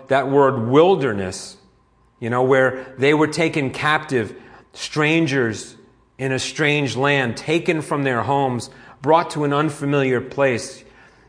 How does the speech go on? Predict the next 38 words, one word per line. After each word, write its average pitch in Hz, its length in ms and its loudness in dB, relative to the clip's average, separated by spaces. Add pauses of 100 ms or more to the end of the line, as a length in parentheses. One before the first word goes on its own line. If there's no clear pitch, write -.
That 175 220 0
was 185 160 2
a 151 80 -2
strategy 147 960 -2 (1120)
of 120 220 -2
the 127 80 0
nations 123 720 -4 (380)
that 117 120 -6
surrounded 123 560 -2
Israel 120 640 0 (140)
at 113 220 -6
that 110 200 -4
time. 110 240 -6
They 113 80 -2
would 123 180 -4
capture 156 440 -4
the 147 100 -2
people, 151 360 -2
they 117 120 0
would - 440 -6
take 151 200 -2
them 139 140 -4
out 156 260 2
of 147 200 0
their, 135 400 0 (260)
their 120 340 0
familiar 143 560 0
surroundings, 123 880 -2 (480)
and 120 460 -4
then 123 180 -2
the 123 100 -4
people 151 320 -2
would 127 140 0
feel 127 180 -2
disoriented 117 920 -4
and, 104 160 -8
and 104 300 -8
desolate 117 580 -4